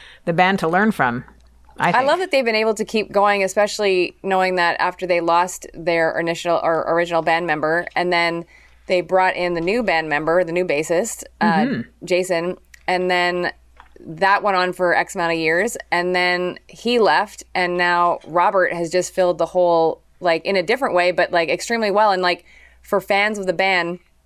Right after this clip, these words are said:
Speaker 2: I, I mean, I think obviously you notice the three changes, but it's not like you're like, "Ah, it's not the same." Like, where I think some other bands you might be more like, "Ah, it's just not the same."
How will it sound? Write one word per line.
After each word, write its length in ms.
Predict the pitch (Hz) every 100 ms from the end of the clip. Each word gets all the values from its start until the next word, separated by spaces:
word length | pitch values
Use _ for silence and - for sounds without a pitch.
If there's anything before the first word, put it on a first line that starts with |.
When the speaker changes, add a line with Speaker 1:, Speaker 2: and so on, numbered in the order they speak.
| _ _ - - - - - - - - -
Speaker 2:
I, 160 | 185 190
I 80 | 214
mean, 160 | 214 202
I 120 | 190
think 220 | 214 190 -
obviously 340 | 185 185 -
you 80 | 175
notice 420 | 170 196 180 180
the 160 | - 170
three 240 | - 185
changes, 520 | - 196 202 165 156
but 260 | 160 - 208 - _ - _ - - -
it's 220 | 190 190
not 180 | 202 202
like 200 | 190 180
you're 80 | 180
like, 140 | 180
"Ah, 160 | 262 269
it's 120 | 240
not 200 | 190 185
the 60 | 160
same." 400 | 165 139 123 156 -
Like, 240 | 185 180 180
where 120 | 190
I 100 | 185
think 420 | 185 196 185 - - - _
some 220 | - 208
other 180 | 196 196
bands 300 | 180 175 170
you 80 | 175
might 300 | 170 170 -
be 240 | 175 170
more 520 | 170 165 170 160 160 160
like, 200 | 175 165
"Ah, 200 | 139 190
it's 100 | 175
just 220 | - 170
not 240 | 170 160 -
the 60 |
same." 360 | 151 117 95 165